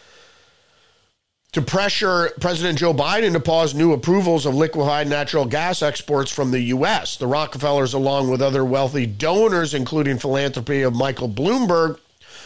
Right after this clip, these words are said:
have provided millions of dollars in recent years to frontline environmental groups that are campaigning against fossil fuel projects, including L N G terminals that have been proposed on the Gulf Coast, according to people familiar with the matter.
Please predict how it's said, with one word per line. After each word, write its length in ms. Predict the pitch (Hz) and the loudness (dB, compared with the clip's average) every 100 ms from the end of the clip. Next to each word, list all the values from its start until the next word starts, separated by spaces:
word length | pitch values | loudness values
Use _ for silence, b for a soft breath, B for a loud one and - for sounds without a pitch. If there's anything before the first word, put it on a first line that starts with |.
| B | B
have 160 | 143 123 | -6 -2
provided 460 | 156 156 156 151 | 0 0 0 0
millions 320 | 143 151 147 139 | 2 2 2 0
of 100 | 123 | -2
dollars 380 | 139 143 135 | 0 0 0
in 120 | 135 131 | -2 0
recent 400 | 143 131 135 131 | -2 -2 -6 -4
years 380 | 131 135 135 | -2 0 -2
to 80 | - | -4
frontline 560 | 123 151 147 143 139 127 | -4 -2 -2 -4 -2 -2
environmental 580 | 120 139 135 131 131 123 | -2 -2 0 0 0 0
groups 360 | 123 160 139 | 0 0 2
that 100 | 147 | 0
are 120 | 127 117 | 0 0
campaigning 560 | - 120 139 151 143 | -2 -2 0 0 0
against 320 | 123 127 120 - | 0 -2 -2 -2
fossil 340 | 131 - 120 | -2 -4 -8
fuel 280 | - 185 185 | -2 0 2
projects, 500 | 165 156 139 139 139 | 0 0 -2 -4 -4
including 500 | 113 151 143 131 117 B B - | -4 -2 0 -2 -4 B B -4
L 180 | 151 147 | 0 0
N 160 | 135 | 0
G 200 | 120 175 | -2 -4
terminals 600 | 165 160 147 139 135 123 | -2 0 0 2 0 0
that 80 | 143 | -2
have 120 | 127 | -2
been 180 | 123 123 | -2 -2
proposed 440 | 120 117 143 135 131 | -4 -2 0 2 0
on 120 | 117 | -2
the 80 | 110 | -4
Gulf 400 | 131 135 117 - | -2 -2 -2 -4
Coast, 480 | - 214 190 - B B B B | 0 2 2 -2 B B B B
according 440 | 120 165 156 143 | -2 0 2 0
to 60 | 139 | -2
people 360 | - 156 151 | 0 0 0
familiar 680 | 131 143 127 139 139 135 135 | -2 -2 0 2 2 2 0
with 400 | 131 127 123 120 | -2 -4 -6 -6
the 100 | 135 | -6
matter. 680 | 117 147 202 240 170 104 117 | -4 -2 -2 0 -2 -2 -4